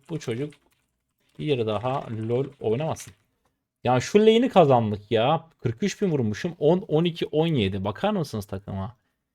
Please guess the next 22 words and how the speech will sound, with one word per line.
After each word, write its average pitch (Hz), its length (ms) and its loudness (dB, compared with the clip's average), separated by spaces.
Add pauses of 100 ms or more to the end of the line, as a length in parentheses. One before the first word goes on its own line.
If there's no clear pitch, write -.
(360)
İnanılmaz 127 760 2
abi. 98 300 -2
Eşleştirme 120 460 -2
sistemi 156 320 -4
inanılmaz. 117 540 -2
Adamların 123 500 -2
en 147 100 -2
aşağı 139 320 0
vuranı 131 180 -2
on 131 220 -2
altı, 110 280 -2
yirmi 113 360 0
iki, 117 200 -6
yirmi 117 200 0
bir, 143 80 0
yirmi 120 300 -2
beş, 143 200 -4
yirmi 98 180 -2
dört. 98 220 -8
Yani 101 240 -2
hepsi 147 240 -2
oynuyor. 113 380 2